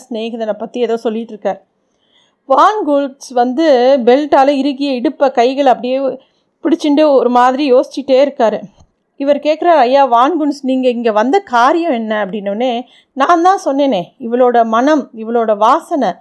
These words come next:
அதுதான் என்னை கூப்பிட்டது, அதான் வந்தேன். நான் எப்பயுமே வருவேன்" அப்படின்னோடனே,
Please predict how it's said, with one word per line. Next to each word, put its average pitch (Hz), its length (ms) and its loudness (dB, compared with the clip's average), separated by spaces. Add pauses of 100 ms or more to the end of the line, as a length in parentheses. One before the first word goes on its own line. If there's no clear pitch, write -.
(360)
அதுதான் 320 460 2
என்னை 269 260 0
கூப்பிட்டது, 269 520 -2
அதான் 233 300 0
வந்தேன். 226 480 -4 (300)
நான் 262 260 -2
எப்பயுமே 330 500 0
வருவேன்" 226 540 -2
அப்படின்னோடனே, 240 720 -4